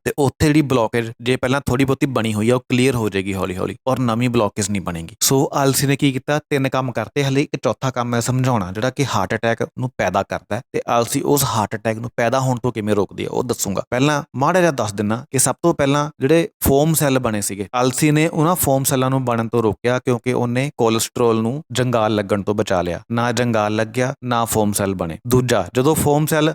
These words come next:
ਵਗ ਰਹੇ ਸੀਗੇ ਖੂਨ ਦੇ ਵਿੱਚ, ਕਿਉਂਕਿ ਦੇਖੋ ਮਾੜਾ ਮੋਟਾ ਤਾਂ ਆਕਸੀਡੇਸ਼ਨ ਹੋਣੀ ਹੈ ਨਾ, ਜ਼ਿਆਦੀ ਆਕਸੀਡੇਸ਼ਨ ਨਹੀਂ ਹੋਣ ਦਿੰਦੀ, ਪਰ ਜਿਹੜੀ ਕੁਦਰਤੀ ਤੌਰ ਤੇ ਮਾਮੂਲੀ ਆਕਸੀਡੇਸ਼ਨ ਹੈ ਉਹ ਤਾਂ ਹੁੰਦੀ ਹੈ। ਔਰ ਜਿਹੜੇ ਪਹਿਲਾਂ ਤੋਂ ਆਕਸੀਡੇਸ਼ਨ ਹੋ ਰੱਖੀ ਸੀ, ਮੰਨ ਲਓ ਸੈੱਲ ਵਗ ਰਹੇ ਸੀ ਖੂਨ ਦੇ ਵਿੱਚ,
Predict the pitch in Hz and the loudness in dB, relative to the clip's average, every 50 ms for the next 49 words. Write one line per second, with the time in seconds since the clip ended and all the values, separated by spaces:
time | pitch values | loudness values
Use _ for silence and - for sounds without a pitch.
0 | - - 123 131 131 131 139 156 156 156 151 - 143 135 143 - - 120 117 110 | -4 -4 -2 -2 0 2 2 2 2 2 2 2 2 2 2 2 2 0 0 2
1 | 104 107 92 101 92 - - - _ - 127 123 139 131 127 - 165 156 147 127 | 2 2 0 0 -4 -4 -10 -12 _ -2 0 2 2 2 2 2 2 2 2 2
2 | 113 120 135 139 143 135 127 - 143 139 - 147 143 - 147 139 123 - - 135 | 2 2 0 0 0 -2 0 0 -4 -2 0 -2 -2 2 0 0 0 0 -2 0
3 | 131 127 - 147 143 123 123 120 120 127 135 127 117 110 127 151 180 - 139 131 | 0 0 0 0 0 0 0 0 0 2 2 2 2 0 0 -2 -4 -6 -4 -2
4 | 127 139 117 123 135 151 147 139 - - 143 139 135 - 143 143 143 131 123 113 | 0 0 2 2 4 4 4 2 0 0 0 0 2 2 0 0 2 2 2 0
5 | 113 107 101 104 104 107 101 - - 135 147 175 165 165 143 143 139 - 160 151 | 0 -2 -4 -6 -6 -6 -6 -4 -2 0 0 2 2 2 2 2 0 0 -2 -2
6 | - - 139 139 131 - 151 135 - - 156 147 147 135 139 156 180 202 202 180 | 0 2 0 0 2 0 -2 -4 -2 -2 -2 0 4 4 4 6 6 6 4 4
7 | - - 185 143 127 120 - 117 110 107 110 - - 147 139 135 139 143 151 156 | 2 0 -2 0 0 -2 -2 -4 -6 -6 -6 -4 -4 -2 -2 -2 -2 0 0 0
8 | 151 - _ _ _ _ - - 143 147 147 151 185 196 - - 151 165 185 185 | -2 -2 _ _ _ _ -2 0 0 2 2 2 2 2 2 2 2 2 4 4
9 | 196 185 185 - - 147 - - 156 139 147 175 160 143 139 143 139 131 - - | 2 2 2 0 -2 -2 -2 0 -2 -2 0 0 2 4 4 4 2 0 -2 -4
10 | 131 123 135 135 139 135 139 143 - 143 127 135 135 123 120 117 113 120 120 123 | 0 0 0 2 2 2 0 2 0 0 0 0 0 0 0 0 2 0 0 0
11 | 110 110 117 120 - - 113 107 98 107 101 101 - - | 2 2 0 0 0 -2 -2 0 0 2 0 0 -2 -4